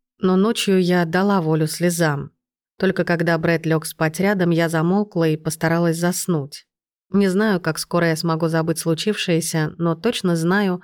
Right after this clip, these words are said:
что буду старательно избегать встречи с Гэбриэлом. К счастью, дом достаточно большой, и первые несколько недель после переезда нам как-то удавалось не пересекаться.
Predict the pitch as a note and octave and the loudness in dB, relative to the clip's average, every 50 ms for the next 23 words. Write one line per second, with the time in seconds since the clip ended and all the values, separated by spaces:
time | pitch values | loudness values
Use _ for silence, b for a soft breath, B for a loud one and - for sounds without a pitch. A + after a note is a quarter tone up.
0 | B _ _ _ - - - F#3+ F3 F3+ E3+ F3+ E3+ - F3 F3 G3 G3 - F#3+ | B _ _ _ -16 -6 -4 -2 0 0 0 0 0 0 0 0 0 0 0 0
1 | F3+ F3+ F3 F3 E3 E3+ F3 F3 E3+ F#3+ G3+ G3+ G3+ - - - E3+ D#3+ D3+ D#3+ | 0 2 2 2 0 0 -2 -2 0 0 0 0 -2 -6 -4 -2 0 0 0 0
2 | D3+ C#3 D3 C#3+ - D#3+ D3+ D3+ D3+ C#3+ C#3+ C#3 C3 C3+ - - D3 - _ _ | -4 -6 -6 -4 -2 -2 -2 0 -2 -2 -2 -2 -4 -4 -8 -10 -14 -16 _ _
3 | _ _ _ _ - - - G3 F#3 F#3+ - - F3+ E3+ F#3 F3+ F3+ E3+ E3+ E3+ | _ _ _ _ -10 -4 -2 0 -2 0 -2 -2 0 0 2 2 2 2 0 -2
4 | - F#3 F3 F3 - - - F3+ F3 E3 E3+ E3 E3 - - - G#3+ G#3 F3+ D3 | -2 -2 -2 -2 -4 -2 -2 0 0 0 0 0 0 0 0 0 0 2 0 0
5 | C#3 C#3 _ - D#3+ E3 E3 D#3 E3 D#3+ D#3+ D#3+ E3 D#3+ - - E3 D#3+ - E3 | -2 -6 _ -2 0 0 2 2 2 2 2 0 0 -2 -2 -4 -6 -2 0 0
6 | E3+ E3+ D#3+ D#3+ E3+ D#3+ D#3+ E3 D#3+ D#3 - E3+ D#3+ D#3+ E3+ E3 E3 D#3+ D#3+ E3 | 2 2 2 2 2 0 0 -2 -4 -4 -2 -2 -2 -2 -2 -2 0 0 2 0
7 | F3 E3+ D#3+ E3+ D3+ D#3 D#3+ D#3+ D#3+ D#3+ D#3+ D#3+ D#3+ - - E3+ E3 E3 E3 E3 | 0 0 0 0 2 2 2 0 0 -2 -2 -4 -4 -2 -2 -2 0 2 0 0
8 | D#3+ F#3 A3 A3 F#3 - - - D#3 D3 D#3 D3+ D3 - - D#3 - - C#3 - | 0 0 0 0 -2 -2 -4 -4 -4 -2 0 -2 0 -2 -4 -4 -4 -4 -6 -6
9 | - - - - - | -6 -10 -12 -12 -14